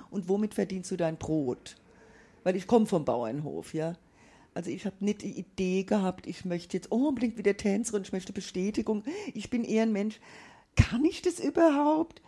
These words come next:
Aber probierst du mal, vielleicht kommt jemand, gibt dir auch ein bisschen Geld dafür, ja. So, das war, so bin ich geprägt,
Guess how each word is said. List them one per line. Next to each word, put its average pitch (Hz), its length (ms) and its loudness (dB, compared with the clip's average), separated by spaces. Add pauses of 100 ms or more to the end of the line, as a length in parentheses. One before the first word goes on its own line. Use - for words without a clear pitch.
(140)
Aber 226 140 6
probierst 233 600 4
du 254 40 4
mal, 254 80 8
vielleicht - 260 2
kommt 190 280 4
jemand, 220 260 2
gibt - 160 -2
dir 208 80 6
auch 196 40 4
ein 208 40 2
bisschen 208 240 -2
Geld 117 220 -2
dafür, 143 420 0
ja. 160 300 -4 (760)
So, 170 460 0
das 185 240 -2
war, 190 180 6
so 202 140 0
bin 202 160 -4
ich 208 140 -6
geprägt, - 760 2